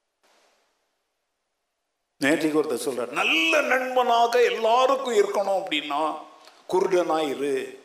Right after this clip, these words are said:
செவிடனாயிரு, ஊமையனாயிருன்னு" போட்டிருக்கிறாங்க. எப்படி?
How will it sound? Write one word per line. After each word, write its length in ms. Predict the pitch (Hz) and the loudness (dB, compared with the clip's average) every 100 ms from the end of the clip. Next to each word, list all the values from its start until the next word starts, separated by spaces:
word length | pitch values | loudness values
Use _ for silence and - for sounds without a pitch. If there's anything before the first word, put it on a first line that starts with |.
| - _ - - | -20 _ -20 -6
செவிடனாயிரு, 1040 | - 175 196 220 208 190 185 180 156 160 156 123 - - - | 0 4 4 6 6 6 4 2 2 0 -2 -4 -10 -18 2
ஊமையனாயிருன்னு" 1080 | 196 277 294 262 233 220 208 185 175 185 190 | 6 8 8 6 6 4 4 4 2 2 0
போட்டிருக்கிறாங்க. 580 | 175 - - 120 113 113 - - _ _ _ _ _ _ _ _ _ _ _ _ 139 | -2 -2 -6 -6 -6 -10 -20 -20 _ _ _ _ _ _ _ _ _ _ _ _ 0
எப்படி? 240 | 151 | 2